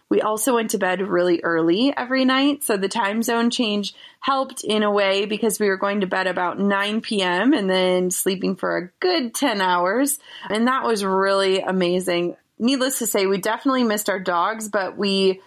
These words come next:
also realized how poor of sleep we get when we're with them 'cause they love to wake us up in the middle of the night.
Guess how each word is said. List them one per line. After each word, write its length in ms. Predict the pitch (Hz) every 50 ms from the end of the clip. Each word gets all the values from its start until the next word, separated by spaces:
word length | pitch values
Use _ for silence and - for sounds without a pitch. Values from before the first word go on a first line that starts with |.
| _ _ _ _ -
also 360 | 202 208 220 208 - 285 262
realized 580 | 240 214 208 202 196 196 196 202 214 208 - -
how 520 | - - 220 202 185 190 190 190 185 185 -
poor 340 | - - 202 196 202 208
of 160 | 196 - 190 175
sleep 300 | - - 190 196 185 -
we 120 | 202 185
get 200 | 160 185 175 -
when 140 | 170 175 175
we're 180 | 165 165 165
with 160 | 165 180 - -
them 320 | 240 240 269 294 349 320 - - - - - _ _
'cause 160 | - 226 180
they 140 | 196 190 180
love 220 | 180 180 175 180
to 100 | 185 185
wake 200 | 185 185 180 180
us 140 | 196 196 -
up 160 | 185 180 -
in 60 | 208
the 60 | 208 214
middle 260 | 220 233 233 247 254
of 80 | 254
the 80 | 247 269
night. 300 | 262 294 294 311 294 -